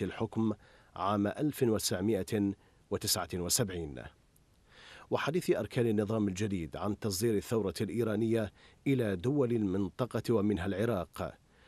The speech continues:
وأن طريق تحرير القدس يمر بكربلاء أولًا، وهو ما أثار مخاوف دول المنطقة من التوجهات والنوايا الإيرانية.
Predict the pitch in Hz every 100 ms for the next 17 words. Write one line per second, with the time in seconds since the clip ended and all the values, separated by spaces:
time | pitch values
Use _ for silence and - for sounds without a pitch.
0 | - - 110 143 123 165 180 123 127 -
1 | 113 117 110 98 - 110 - 110 104 101
2 | - _ _ 107 107 107 92 95 92 -
3 | 113 92 92 101 82 87 82 123 92 80
4 | 73 52 - _ _ _ - - 113 135
5 | 147 147 135 185 170 127 101 110 113 117
6 | 120 95 98 113 117 104 90 80 107 -
7 | 110 110 98 101 - 101 92 101 95 110
8 | - 104 98 - - _ _ 98 101 90
9 | 90 87 82 73 107 117 92 69 67